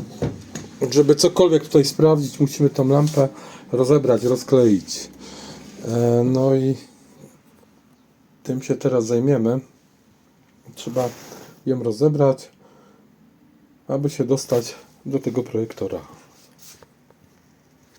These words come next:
Sam klosz ma jakieś tam ryski, otarcia. A tutaj jest jeszcze do-, dekiel od dołu.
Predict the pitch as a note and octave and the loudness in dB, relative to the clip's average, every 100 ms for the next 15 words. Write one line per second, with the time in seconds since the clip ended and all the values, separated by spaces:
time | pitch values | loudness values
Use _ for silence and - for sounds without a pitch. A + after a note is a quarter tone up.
0 | _ _ _ _ - - - - D3+ - | _ _ _ _ -20 -20 -20 -18 -20 -20
1 | - - F3 E3 - - _ _ _ _ | -20 -20 -20 -20 -20 -20 _ _ _ _
2 | - - - D#3 C#3 - E3+ F#3+ D#3+ - | -20 -10 -2 0 0 -2 -6 -4 -6 -2
3 | B2+ B2 B2 - A#2+ C3+ F#3 F#3 - C3 | -2 -2 -6 -4 -2 0 0 -2 -4 -2
4 | B2 A2 D#3 D3+ C#3+ D3 C3+ A#2+ - - | -2 0 2 2 0 0 0 -2 -20 -20
5 | _ _ _ _ _ _ _ _ _ _ | _ _ _ _ _ _ _ _ _ _
6 | - _ _ _ _ _ _ _ _ _ | -20 _ _ _ _ _ _ _ _ _
7 | _ _ _ _ _ _ _ - - - | _ _ _ _ _ _ _ -20 -20 -20
8 | - - _ - - _ - - - - | -20 -20 _ -20 -20 _ -20 -18 -16 -16
9 | - G#3+ F3+ E3 D#3+ - C#3 B2 D3 C#3 | -14 -6 -6 -2 -2 2 2 2 0 0
10 | - A#2+ C#3 D3+ D3 B2 A#2+ A2+ D3 - | 0 2 4 4 2 -2 -2 0 0 2
11 | C3 C3 D#3 C#3+ B2+ C#3+ | 2 2 4 4 4 2